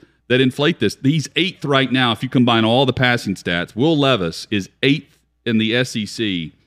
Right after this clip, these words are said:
among all quarterbacks. That's behind Will Rogers, Bryce Young, Matt Corral, Max Johnson.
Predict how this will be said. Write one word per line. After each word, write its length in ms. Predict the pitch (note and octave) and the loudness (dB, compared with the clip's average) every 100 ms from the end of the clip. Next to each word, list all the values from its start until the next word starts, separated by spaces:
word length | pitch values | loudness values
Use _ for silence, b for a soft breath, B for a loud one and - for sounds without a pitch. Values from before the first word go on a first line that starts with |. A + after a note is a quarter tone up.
| _ _ | _ _
among 260 | A2 A2 A2 | 0 2 2
all 180 | A2 A2 | 0 -2
quarterbacks. 640 | A2 G#2 F2 D#2 C2 - b b - | -2 -2 -2 -6 -10 -16 b b -6
That's 140 | A2 | -6
behind 380 | - A2+ B2+ A2+ | -4 -2 2 2
Will 160 | B2 A#2+ | 4 4
Rogers, 420 | A2+ A#2+ A#2+ A2+ | 4 4 2 -2
Bryce 340 | G2 F#2 F2+ | 0 0 0
Young, 280 | A2+ A2+ G#2+ | 0 0 2
Matt 200 | G2+ G#2+ | 2 0
Corral, 520 | - G2 G#2 A2 G#2 - | -2 -2 0 0 -2 0
Max 280 | G#2+ A2 - | 0 0 -2
Johnson. 580 | - G#2+ A#2+ - B2+ | 0 2 2 2 0